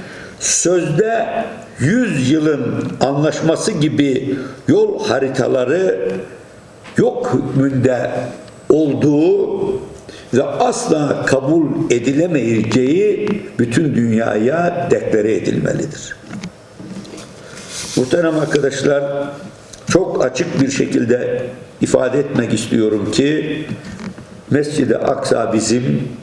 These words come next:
izzetimizdir. Gerekirse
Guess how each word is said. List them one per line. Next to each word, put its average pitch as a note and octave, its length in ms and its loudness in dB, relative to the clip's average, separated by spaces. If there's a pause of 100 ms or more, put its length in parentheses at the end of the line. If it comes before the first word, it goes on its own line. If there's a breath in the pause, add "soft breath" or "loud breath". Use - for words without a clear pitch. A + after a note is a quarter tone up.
(120)
izzetimizdir. A2+ 920 2 (1500 loud breath)
Gerekirse D#3 880 0